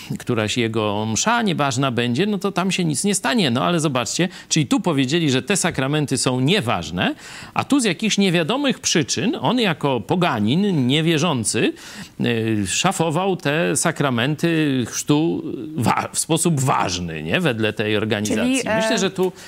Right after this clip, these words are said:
Speaker 1: zrobili
Speaker 2: nie trzeba
Speaker 1: szwindel.
Speaker 2: być, e, księdzem, można być nawet nie chrześcijaninem, ale ważne jest, żeby użyć tych konkretnych słów, o których wspomniałam,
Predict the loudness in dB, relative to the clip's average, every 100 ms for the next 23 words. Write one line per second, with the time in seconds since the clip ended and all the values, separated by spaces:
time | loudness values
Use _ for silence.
0 | -16 0 2 2 2 2 2 2 2 2
1 | 2 0 -2 -4 -4 -4 -2 -2 0 0
2 | 0 0 0 -2 -4 -4 -4 0 -2 -2
3 | -4 -6 -4 -2 0 0 0 -2 -2 0
4 | 0 0 0 0 0 0 0 -2 -2 -4
5 | -6 -2 0 -2 -4 -18 -20 -2 0 0
6 | -2 -4 -18 -20 -2 -2 -2 -18 -20 -2
7 | 0 0 -2 -6 -2 -2 -2 -8 -20 -20
8 | -12 0 0 0 -6 -6 -4 -4 -6 -6
9 | -2 -2 -2 -2